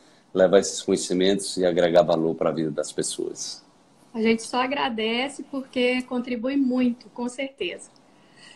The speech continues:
Speaker 2: É, tem como, professor, eu sei que é um, é, é, física quântica é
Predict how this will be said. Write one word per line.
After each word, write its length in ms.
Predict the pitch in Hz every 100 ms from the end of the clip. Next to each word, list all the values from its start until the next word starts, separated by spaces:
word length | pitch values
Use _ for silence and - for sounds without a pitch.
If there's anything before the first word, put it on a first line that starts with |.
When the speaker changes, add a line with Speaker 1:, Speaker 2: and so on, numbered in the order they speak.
| -
Speaker 2:
É, 640 | 240 240 247 254 254 254 254 254 _ -
tem 200 | 415 - -
como, 320 | 381 381 330
professor, 840 | - 277 254 247 - 240 214 214 240
eu 80 |
sei 160 | 247 285
que 80 | 302
é 40 |
um, 200 | 311 311 262
é, 520 | 254 254 240 240 233
é, 40 | 226 - _ 285 -
física 440 | 269 262 - 233 -
quântica 640 | 226 233 240 - - 240 233 -
é 320 | 233 240